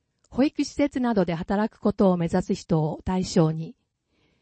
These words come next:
研修を開催します。修了者には全国の保育施設などで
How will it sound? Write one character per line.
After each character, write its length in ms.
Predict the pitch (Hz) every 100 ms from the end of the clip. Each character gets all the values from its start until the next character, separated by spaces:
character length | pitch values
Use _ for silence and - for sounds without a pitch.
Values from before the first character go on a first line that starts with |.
| -
研 240 | 233 262
修 260 | 262 247 233
を 160 | 233 -
開 200 | 196 180
催 240 | 175 165
し 120 | -
ま 120 | 147
す。 200 | 151 - _ _ _ _ _ _ _ _ _ _ _
修 260 | - 269 294
了 180 | 277 277
者 180 | - 208
に 120 | 160
は 220 | 160 - _ -
全 240 | 233 294
国 300 | 269 226 170
の 160 | 165 180
保 120 | 220
育 220 | 226 240
施 60 | -
設 260 | 226 202
な 160 | 185 175
ど 80 | 156
で 220 | 151